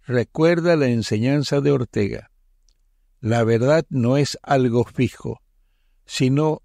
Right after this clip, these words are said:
algo que construimos a través del conocimiento y la reflexión crítica. Y ese proceso, aunque difícil,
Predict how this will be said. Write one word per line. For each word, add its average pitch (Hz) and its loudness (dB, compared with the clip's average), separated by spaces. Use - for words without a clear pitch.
algo 156 2
que 120 0
construimos 123 -2
a 123 -4
través 123 0
del 123 0
conocimiento 117 0
y 139 2
la 120 0
reflexión 107 -2
crítica. - -6
Y 196 2
ese 196 4
proceso, 185 2
aunque 113 -2
difícil, 139 0